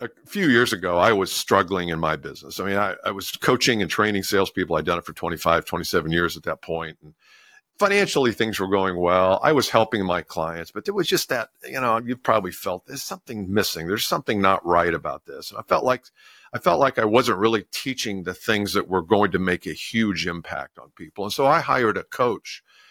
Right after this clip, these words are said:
which I typically do when I'm in a down, uh, you know, in a downstrunt place. And,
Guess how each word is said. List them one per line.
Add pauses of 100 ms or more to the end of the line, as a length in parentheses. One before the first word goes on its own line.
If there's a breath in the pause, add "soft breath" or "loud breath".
(160 soft breath)
which
I
typically
do
when
I'm
in
a
down, (100)
uh, (120)
you
know,
in
a
downstrunt (140)
place.
And,